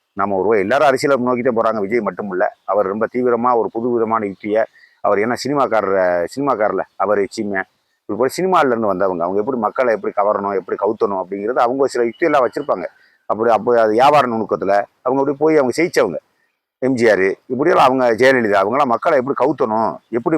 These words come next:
மனசுல இடம் பிடிக்கணும் அப்படின்ற மாதிரி அவங்க திட்டமெல்லாம் பலமா போடுவாங்க. நமக்கு அந்த திட்டமெல்லாம் தெரியாது, மனசுல பட்டதை அப்படி பேசிடுவோம், நாட்டுல நடக்கிறத அப்படி சொல்லிடுவோம். இதுதான் நமக்கு தெரிஞ்சது. ஆனா அவங்க அப்படி இல்ல, எப்படி டெக்கரேஷன் பண்ணணும், என்ன பண்ணணும், ஏது பண்ணணும் அப்படின்னு சொல்லிட்டு டைரக்டரை உள்ள வச்சுக்கிட்டு பேசி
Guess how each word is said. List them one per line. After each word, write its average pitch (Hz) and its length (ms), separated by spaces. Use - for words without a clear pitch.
மனசுல 135 320
இடம் 135 180
பிடிக்கணும் 98 280
அப்படின்ற 107 280
மாதிரி 180 160
அவங்க 135 220
திட்டமெல்லாம் 160 440
பலமா 160 260
போடுவாங்க. 117 320
நமக்கு 170 200
அந்த 120 120
திட்டமெல்லாம் 139 360
தெரியாது, 104 260
மனசுல 143 380
பட்டதை 120 280
அப்படி 104 240
பேசிடுவோம், 95 400
நாட்டுல 170 320
நடக்கிறத 110 340
அப்படி 92 200
சொல்லிடுவோம். 78 340
இதுதான் 143 280
நமக்கு 127 260
தெரிஞ்சது. 87 300
ஆனா 165 160
அவங்க 165 180
அப்படி 131 200
இல்ல, 143 100
எப்படி 113 220
டெக்கரேஷன் 107 340
பண்ணணும், 101 300
என்ன 113 200
பண்ணணும், 98 360
ஏது 113 180
பண்ணணும் 95 320
அப்படின்னு 95 300
சொல்லிட்டு 104 300
டைரக்டரை 104 500
உள்ள 107 160
வச்சுக்கிட்டு 90 360
பேசி 90 240